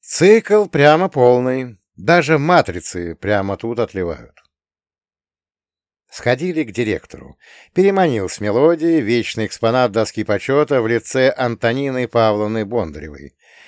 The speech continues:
интеллигентной внешности, худую даму, чуть за сорок, по специальности инженер. Муж у неё военный, так что определили его служить в воинскую часть в тридцати километрах от нас, чтоб почаще дома ночевал.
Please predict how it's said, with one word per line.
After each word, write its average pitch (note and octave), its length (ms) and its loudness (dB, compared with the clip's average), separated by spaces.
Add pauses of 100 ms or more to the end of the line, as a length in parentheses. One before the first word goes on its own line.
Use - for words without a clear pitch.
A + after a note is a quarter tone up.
(160)
интеллигентной D#3 800 0
внешности, D3 680 -2
худую G2+ 420 -4
даму, B2+ 460 0
чуть G#2 340 -8
за G2+ 160 -2
сорок, E2+ 480 -10 (380)
по B2+ 100 -4
специальности C#3 840 -2
инженер. F#2 480 -10 (1040)
Муж F#3 340 0
у A#2+ 40 -4
неё A2+ 200 2
военный, C3+ 640 2 (320)
так E3+ 220 6
что E3 140 4
определили E3 520 2
его D3 220 6
служить C#3 440 -2
в A2+ 60 -6
воинскую C#3 440 2
часть A#2+ 360 0
в - 140 -20
тридцати B2 520 -6
километрах A2 540 -2
от A2 160 -4
нас, F#2 320 -10 (280)
чтоб - 280 -4
почаще G#2+ 540 -2
дома F2 240 -4
ночевал. D2 500 -16